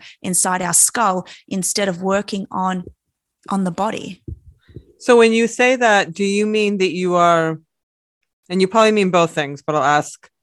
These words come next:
Speaker 2: are you, are you working on the physical health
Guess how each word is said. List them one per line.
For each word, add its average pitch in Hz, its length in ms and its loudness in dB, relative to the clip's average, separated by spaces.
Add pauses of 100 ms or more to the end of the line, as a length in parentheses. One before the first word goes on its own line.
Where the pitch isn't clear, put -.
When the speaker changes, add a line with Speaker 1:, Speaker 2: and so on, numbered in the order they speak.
(120)
Speaker 2:
are 185 140 2
you, 190 260 0
are 175 140 2
you 180 200 0
working 196 360 -2
on 170 160 0
the 160 140 -2
physical 196 720 -2
health 170 600 0